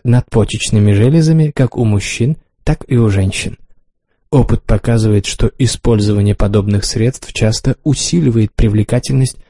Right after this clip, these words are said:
у противоположного пола на бессознательном уровне. В Н О — это отдельный рецепторный орган, и его не следует путать с органами обоняния. Он связан напрямую со структурами мозга, регулирующими выработку сексуальных гормонов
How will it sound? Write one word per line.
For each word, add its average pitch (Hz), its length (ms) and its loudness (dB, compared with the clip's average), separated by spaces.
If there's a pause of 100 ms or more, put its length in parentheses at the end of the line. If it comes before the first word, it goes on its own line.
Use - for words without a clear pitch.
у 143 80 0
противоположного 113 840 2
пола 135 420 0 (180)
на 127 260 2
бессознательном 107 1160 0 (260)
уровне. 104 480 -2 (560)
В 113 400 2
Н 101 340 2
О — 123 260 2 (260)
это 123 240 2
отдельный 113 600 2
рецепторный 113 680 0
орган, 101 320 -4 (420)
и 123 100 2
его 123 180 4
не 135 140 2
следует 147 460 0
путать - 300 -2
с - 100 -6
органами 123 540 2 (140)
обоняния. 110 880 0 (560)
Он 123 180 0
связан 131 440 0
напрямую 123 560 0
со - 160 -4
структурами 120 720 0
мозга, 113 460 2
регулирующими 131 880 2
выработку 135 640 -2
сексуальных 113 760 -2
гормонов 113 560 0